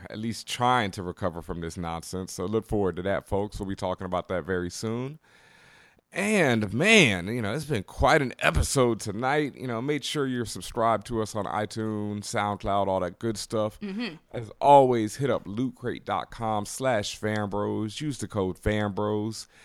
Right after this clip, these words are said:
Speaker 1: Get that ten percent off. Not ten percent. Let me say that again.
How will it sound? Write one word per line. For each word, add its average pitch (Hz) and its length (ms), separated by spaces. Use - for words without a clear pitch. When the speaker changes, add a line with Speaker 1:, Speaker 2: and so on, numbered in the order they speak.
Speaker 1:
Get - 240
that 120 240
ten 120 260
percent - 520
off. 107 520
Not 127 240
ten 85 180
percent. - 460
Let 95 120
me - 120
say - 160
that - 160
again. - 260